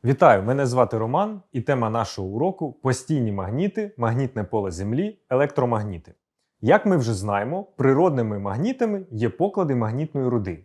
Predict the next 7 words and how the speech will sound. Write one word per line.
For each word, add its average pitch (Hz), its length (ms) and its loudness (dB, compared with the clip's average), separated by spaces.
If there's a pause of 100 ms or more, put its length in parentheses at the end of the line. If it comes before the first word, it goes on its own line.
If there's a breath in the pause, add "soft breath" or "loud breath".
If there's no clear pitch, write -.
(140)
магнітного 120 520 0
залізняка 147 680 -2
або 143 400 -2
магнетиту. 139 640 -4 (520 soft breath)
Саме 208 340 2
завдяки 151 480 0
магнетиту 117 680 -2